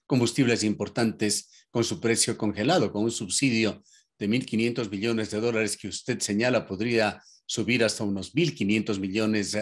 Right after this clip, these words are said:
de dólares al año. ¿Hasta cuándo Ecuador puede aguantar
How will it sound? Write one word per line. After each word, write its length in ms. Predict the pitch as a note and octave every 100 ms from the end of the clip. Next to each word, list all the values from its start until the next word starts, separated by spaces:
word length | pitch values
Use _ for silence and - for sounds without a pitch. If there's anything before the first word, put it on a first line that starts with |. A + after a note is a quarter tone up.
| G#2+
de 180 | G#2+ G2+
dólares 340 | A2 G#2+ F#2
al 140 | F2+
año. 220 | F2+ D#2+ D#2
¿Hasta 240 | - A#2 _
cuándo 520 | G3+ F#3+ E3 D#3+ D#3 - - -
Ecuador 500 | C3+ A2+ A#2 A#2 -
puede 320 | A#2+ A#2 A2+
aguantar 640 | G#2+ G2+ G#2 D#3 F3+ D#3+